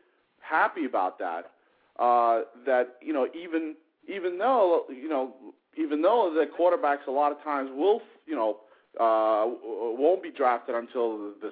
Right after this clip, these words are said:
seventh and the eighth or the ninth rounds, in this format, people appreciate or people feel the importance of taking a, a, a, let's,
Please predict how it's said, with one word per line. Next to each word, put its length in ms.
seventh 440
and 260
the 160
eighth 240
or 60
the 100
ninth 300
rounds, 340
in 160
this 140
format, 500
people 580
appreciate 680
or 80
people 300
feel 320
the 140
importance 640
of 260
taking 320
a, 40
a, 380
a, 260
let's, 200